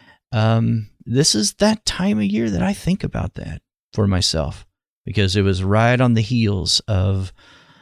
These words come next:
you know, this, uh, time, um, in two thousand five, right here, uh, at this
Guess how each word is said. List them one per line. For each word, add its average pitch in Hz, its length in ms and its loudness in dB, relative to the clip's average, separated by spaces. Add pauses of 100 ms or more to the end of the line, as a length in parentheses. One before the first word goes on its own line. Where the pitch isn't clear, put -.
(160)
you - 160 -4
know, 98 260 0
this, 98 400 0
uh, 110 280 0
time, 113 580 2 (160)
um, 110 560 2
in 113 300 0
two 123 160 -2
thousand 123 360 2
five, 123 600 0 (580)
right 117 260 2
here, 113 460 2
uh, 101 360 0
at - 100 -8
this - 400 -2